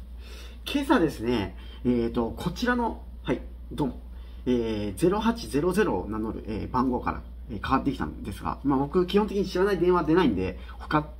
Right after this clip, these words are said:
出たんですけど、結構長めに着信しました。どれぐらいかな？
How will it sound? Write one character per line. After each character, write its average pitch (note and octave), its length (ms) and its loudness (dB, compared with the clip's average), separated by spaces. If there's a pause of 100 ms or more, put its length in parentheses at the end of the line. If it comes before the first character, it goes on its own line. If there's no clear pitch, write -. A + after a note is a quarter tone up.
出 F#3+ 80 8
た A#2+ 120 4
ん F2+ 40 2
で F#2 60 -4
す - 60 -12
け G#2 60 -2
ど、 G2 140 2 (240)
結 - 220 6
構 A3+ 120 2
長 C3+ 260 8
め D#3 100 8
に D#3 240 4 (260)
着 - 260 0
信 D3 200 0
し C#3+ 100 4
ま C3 100 6
し - 60 -4
た。 D2 120 -2 (760)
ど B2 100 0
れ A2+ 100 0
ぐ C3+ 60 6
ら E3 60 6
い - 20 -6
か F#3 100 6
な？ F2+ 180 2